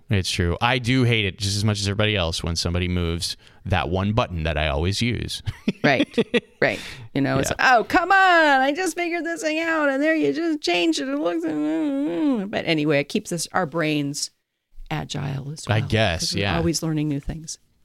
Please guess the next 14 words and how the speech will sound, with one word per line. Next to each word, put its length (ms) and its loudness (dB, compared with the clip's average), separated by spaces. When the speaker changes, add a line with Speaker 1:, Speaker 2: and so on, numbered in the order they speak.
Speaker 1:
Yeah. 320 -8
Speaker 2:
Okay. 440 0
So, 480 -4
constant 420 -4
course 260 -6
correction. 520 -12
Listeners, 600 -4
how 260 -4
can 280 -2
you 360 -4
start 640 -4
using 360 -2
this 200 -2
mindset? 600 -2